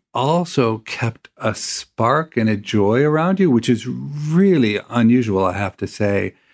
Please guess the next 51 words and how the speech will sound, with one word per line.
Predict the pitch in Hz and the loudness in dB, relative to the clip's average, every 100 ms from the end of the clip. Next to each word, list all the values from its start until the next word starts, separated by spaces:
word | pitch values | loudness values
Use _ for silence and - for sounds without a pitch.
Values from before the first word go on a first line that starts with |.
| _ _ - | _ _ -12
So | - | -2
I'm | 160 214 | 2 4
just | 277 - | 4 0
curious. | - 240 156 | 0 2 4
I | |
mean, | 131 143 131 - | 4 2 0 -8
I | 120 123 | -4 0
look | 127 151 | 0 0
at | 156 | 0
you | 127 131 | 2 4
and | |
I | 113 | 2
think, | 123 117 | 0 0
"Wow, | 113 131 135 117 104 101 - | 0 0 0 0 -2 -6 -4
if | 123 120 | -2 2
my | 117 117 143 | 2 2 0
daughters | 120 107 123 127 | 0 2 2 0
could | - 110 | -2 -2
be | 110 110 | 2 2
like | 107 104 | 0 0
you, | 120 123 104 - | 2 2 2 -2
both | 139 185 190 | 0 0 0
with | 156 - | -2 -2
the | 113 | -8
success, | 113 170 139 | -2 -2 0
but | 135 - | -4 0
even | 202 254 | 2 4
more | 196 190 208 | 4 2 0
so | 190 | 0
with | 147 - | -2 -2
the | 113 | -4
spark." | - - - 165 135 - - | -4 -8 -2 -2 -2 -8 -2
So | 170 | 0
let | 175 | 4
me | 240 | 4
forget | 240 170 196 247 | 2 0 2 2
about | 180 120 | 0 -2
success. | - 113 - 127 120 | -6 -6 -4 -2 -2
I | 139 | -2
don't | 156 | 0
care | 139 | -2
about | 113 101 | -2 -6
success. | - - 123 107 - _ _ _ _ _ _ | -8 -4 -2 -2 -6 _ _ _ _ _ _
The | 110 | -4
spark, | - - 160 208 139 - _ _ _ _ _ - | -4 -2 0 2 -2 -6 _ _ _ _ _ -4
how | 147 | 2
do | 196 | 4
you | 262 | 4
keep | 262 220 | 2 -2
the | - | -2
spark? | - - 139 107 | -8 -6 -6 -6